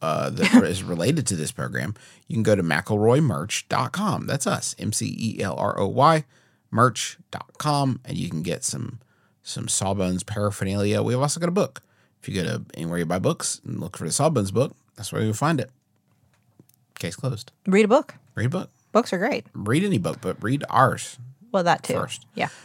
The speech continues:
Speaker 1: Um, and, uh, we got a pro-vax pin on there, some other great stuff, so check it out. That is going to do it for us, though.
Speaker 2: Um,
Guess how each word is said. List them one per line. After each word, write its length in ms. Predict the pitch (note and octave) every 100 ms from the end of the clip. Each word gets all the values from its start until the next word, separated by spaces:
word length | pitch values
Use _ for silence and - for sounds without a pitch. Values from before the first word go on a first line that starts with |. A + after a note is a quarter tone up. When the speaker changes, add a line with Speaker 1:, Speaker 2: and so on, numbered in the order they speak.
| -
Speaker 1:
Um, 320 | - A#2 A#2 -
and, 240 | B2 C3 C3
uh, 280 | B2+ B2 -
we 60 | C3+
got 160 | C#3
a 20 | G#2+
pro-vax 480 | B2 G#2 G2+ -
pin 340 | - A2 G#2 G#2+ -
on 140 | G2
there, 240 | G2 G2
some 180 | G#2 -
other 120 | F#2
great 200 | F2+ -
stuff, 180 | - -
so 100 | -
check 160 | B2 G#2
it 80 | -
out. 200 | - - - - -
That 160 | B2+
is 140 | C3 A#2+
going 220 | B2+ A#2+
to 60 |
do 140 | A2+ C#3+
it 60 |
for 180 | - D3+
us, 100 | B2+
though. 140 | D#3+ G#3+
Speaker 2:
Um, 340 | G3+ G3+ -